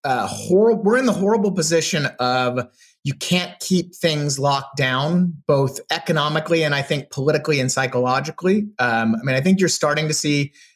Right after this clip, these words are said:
Americans kind of hit their breaking point, but at the same time, we don't have, uh, the optimal level of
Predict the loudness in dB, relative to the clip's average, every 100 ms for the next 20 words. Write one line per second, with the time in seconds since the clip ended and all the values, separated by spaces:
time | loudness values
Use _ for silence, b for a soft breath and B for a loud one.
0 | b 0 2 2 0 -4 -2 -4 0 -2
1 | 0 2 2 0 -2 -2 0 0 -2 B
2 | B -2 0 0 2 2 0 0 0 0
3 | 2 2 0 -4 -4 -2 0 -2 -2 -4
4 | -8 _ _ _ -4 -2 0 0 -4 -10
5 | -4 2 4 4 2 -4 _ -2 0 -2
6 | 2 4 4 4 2 2 2 2 2 0
7 | -2 -8